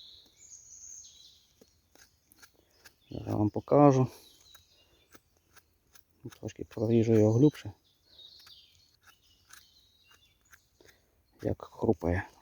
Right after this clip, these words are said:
Дивіться, скільки. Ох, знов впав. Зараз не будеш обрати.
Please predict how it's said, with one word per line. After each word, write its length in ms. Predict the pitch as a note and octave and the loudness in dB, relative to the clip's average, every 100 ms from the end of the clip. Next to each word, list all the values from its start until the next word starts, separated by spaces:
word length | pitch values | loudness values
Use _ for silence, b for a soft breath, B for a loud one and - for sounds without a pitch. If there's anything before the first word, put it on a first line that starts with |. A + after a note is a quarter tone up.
| _ | _
Дивіться, 220 | G2+ G2 - | -12 -12 -12
скільки. 220 | - - - - | -16 -18 -14 -10
Ох, 220 | A#2 - _ - | -10 -10 _ -8
знов 200 | A#2+ A2 | -2 -2
впав. 360 | - G2 b b b b _ - | -2 -6 b b b b _ -8
Зараз 220 | G#2+ A2 | -4 0
не 80 | A#2 | 2
будеш 300 | A#2 A2 - | 2 2 0
обрати. 360 | A2 A#2+ A#2+ | 0 0 -2